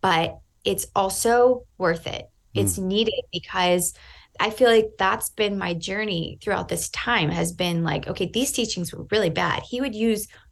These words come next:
Speaker 1: verses to say whatever he wanted them
Speaker 2: Yeah,
Speaker 1: to say
Speaker 2: right.
Speaker 1: and twist the word of God.
Speaker 2: Mm-hmm.
Speaker 1: But once you see who God is, the character and nature of God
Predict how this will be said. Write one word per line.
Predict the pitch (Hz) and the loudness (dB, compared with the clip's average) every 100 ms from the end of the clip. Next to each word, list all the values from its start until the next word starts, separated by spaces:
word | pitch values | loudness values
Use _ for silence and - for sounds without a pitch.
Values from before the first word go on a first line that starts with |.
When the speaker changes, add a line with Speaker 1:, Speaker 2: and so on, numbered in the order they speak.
| - | -12
Speaker 1:
verses | - 214 220 - 247 233 | 0 2 2 4 4 4
to | - 185 | -4 -8
say | - 190 | -2 0
whatever | 175 175 190 208 | 0 0 -2 -2
he | 196 | -4
wanted | 185 185 185 214 | -4 -2 -2 2
them | 240 | 2
Speaker 2:
Yeah, | 240 | 2
Speaker 1:
to | 247 | -2
say | - 247 254 247 - | 0 0 0 -2 -10
Speaker 2:
right. | - 92 | -18 -8
Speaker 1:
and | 208 202 | -8 -6
twist | - - 254 - - | -10 -8 -6 -4 0
the | 226 | 2
word | 202 185 | 2 -2
of | 165 | -2
God. | - - - 85 | -2 -2 -4 -6
Speaker 2:
Mm-hmm. | 80 78 87 - _ - | -10 -10 -12 -14 _ -2
Speaker 1:
But | 240 - | 0 2
once | 247 311 302 | 2 2 -2
you | |
see | 277 262 | -2 -2
who | 247 247 233 | -4 -4 -4
God | 208 196 190 - | 0 0 0 0
is, | 220 240 233 220 | 4 4 4 -2
the | |
character | - 220 220 220 220 | -8 -6 -6 -6 -10
and | 185 170 | -6 -2
nature | 170 202 240 | -2 -2 -2
of | 220 | -2
God | 220 208 202 | 0 2 2